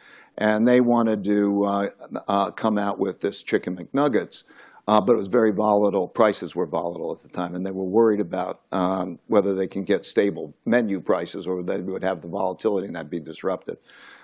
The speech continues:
Um, and I had a chicken processing, uh, producer,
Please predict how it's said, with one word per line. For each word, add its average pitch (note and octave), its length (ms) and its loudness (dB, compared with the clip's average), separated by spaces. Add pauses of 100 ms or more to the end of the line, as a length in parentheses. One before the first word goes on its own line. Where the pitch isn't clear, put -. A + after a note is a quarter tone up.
(100)
Um, G#2+ 460 2
and A2+ 140 2
I A2 60 4
had A2+ 220 6
a G#2 220 4
chicken G#2+ 580 0 (220)
processing, F#2+ 760 0 (300)
uh, F#2 320 -2 (260)
producer, G#2 600 0